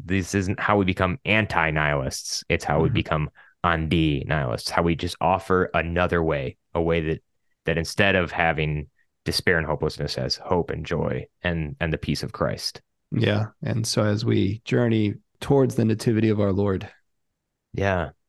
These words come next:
Speaker 2: towards the source of our hope, of our peace, of, of love and joy,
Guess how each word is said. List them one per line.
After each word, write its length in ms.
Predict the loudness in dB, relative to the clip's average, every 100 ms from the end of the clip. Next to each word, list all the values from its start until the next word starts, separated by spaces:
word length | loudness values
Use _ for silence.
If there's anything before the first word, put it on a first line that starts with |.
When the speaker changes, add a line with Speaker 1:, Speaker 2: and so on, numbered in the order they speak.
| 0
Speaker 2:
towards 260 | 2 2 2
the 100 | 2
source 360 | 4 2 4
of 100 | 2
our 140 | 2 2
hope, 320 | 2 2 2
of 160 | 0
our 140 | 2 0
peace, 560 | 2 2 2 -2 -4 _ _ _ _ _ -4
of, 320 | 0 0 -4 -4
of 180 | -2 0
love 240 | 0 2
and 160 | 0 2
joy, 400 | 2 2 0